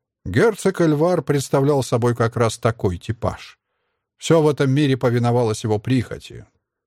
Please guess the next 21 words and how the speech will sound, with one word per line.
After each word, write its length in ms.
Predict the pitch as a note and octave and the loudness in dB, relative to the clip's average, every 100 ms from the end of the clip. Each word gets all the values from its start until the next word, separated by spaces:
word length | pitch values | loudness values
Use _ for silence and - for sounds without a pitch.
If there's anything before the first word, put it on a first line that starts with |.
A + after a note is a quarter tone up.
| _ | _
Такова 400 | A#2 G#2+ A2+ D#3 | -2 2 2 2
была 240 | D3 C#3+ C3 | 2 2 2
мощь 360 | C3+ D#3+ - | 0 -2 -4
его 280 | F#2+ F#2 F3+ | -4 -2 0
волевого 560 | B2+ G#2 G2+ B2+ D3 B2 | 0 0 2 0 0 -4
пузыря. 560 | - A2+ G#2+ G#2 F2 - _ _ _ _ _ _ _ _ | -4 -2 -2 -2 -6 -12 _ _ _ _ _ _ _ _
Когда 340 | A2 A2+ C3+ | 0 2 4
он 160 | G#3 F#3 | 2 0
шёл 240 | - F3+ | 2 0
по 140 | E3 D3 | 2 -2
просторному 720 | D3 C#3+ - D3 C3 B2+ C3 | 0 -2 0 0 2 0 0
залу, 400 | A2+ D#3 C#3 F2+ | 0 0 0 -2
его 240 | F2+ C#3 | -2 -2
каменные 480 | F#3 E3+ D#3 C#3 C3 | 0 0 2 2 2
стены 420 | - - F3 D3 | -2 -2 0 2
будто 400 | B2 C#3+ - - | 0 -2 -2 -2
бы 140 | C3 C3 | 0 0
вторили 680 | - - E3+ E3 D3 C#3+ - | -4 -2 0 2 0 -2 0
эхом 400 | B2 B2+ - A#2+ | 0 0 -2 -4
шагам 500 | - G2 F#2+ G2+ G2 | -2 -2 0 -2 -2
герцога. 640 | F#2 F2 - - G2+ G#2 | -4 -4 -6 -14 -14 -16